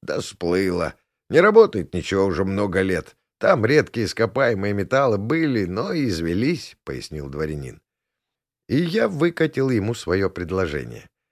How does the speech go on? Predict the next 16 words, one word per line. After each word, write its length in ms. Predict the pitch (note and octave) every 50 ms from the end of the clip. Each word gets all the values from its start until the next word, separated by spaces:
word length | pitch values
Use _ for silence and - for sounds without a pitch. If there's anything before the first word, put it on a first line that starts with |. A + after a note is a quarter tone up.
| _ _ _ _
По 120 | - D2 D#2
мере 260 | G2 A2 A2+ A#2 A2
того, 340 | A2 - G#2 A2 A#2+ A#2+ -
как 260 | - G#2+ G#2 - -
я 120 | F#2+ F#2+
его 160 | G2 F#2+ F2+ E2
озвучивал, 640 | D2+ C2 C2+ F2+ A2+ D#3 D3+ - - C3+ C3+ C3
Шмидт 460 | - - - - F2 A#2 B2+ - - _
трезвел, 760 | - E2 D#2+ C2+ A#1 A#1 B1+ D2 G2+ C3+ D#3 E3 D#3 - - _ _ _ _ _ -
а 100 | - -
когда 300 | - D#2+ D#2 C#2 - D#2
закончил, 600 | C2 C#2 C2 - C#3+ E3+ F3 - - D3+ C#3+ - - _ _ _ _
он 220 | - - F#3+ D3+
был 140 | C3 C#3 -
практически 680 | - G#2 G2+ E2+ - - G#2 F#2 - F2+ E2+ - - F2
трезв. 480 | - - D2 D2+ B1 A1+ - - -